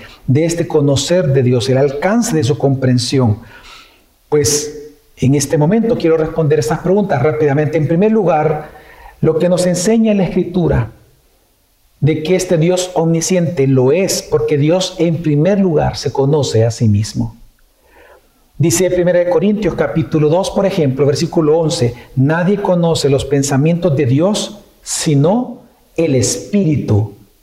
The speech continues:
de Dios". Dice que nadie puede conocer, obviamente nosotros no podemos conocer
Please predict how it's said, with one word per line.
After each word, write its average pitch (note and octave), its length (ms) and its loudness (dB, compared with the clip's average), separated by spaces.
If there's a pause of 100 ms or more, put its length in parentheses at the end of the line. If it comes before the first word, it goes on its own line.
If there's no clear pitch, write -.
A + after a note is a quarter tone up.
(100)
de B2+ 240 2
Dios". B2+ 500 0 (1000)
Dice F#3+ 240 0
que A#3 180 0
nadie G3 520 0
puede G#3+ 200 2
conocer, F#3+ 560 0 (100)
obviamente F3+ 540 0
nosotros E3 420 0
no D#3+ 80 0
podemos E3+ 280 0
conocer D#3+ 640 0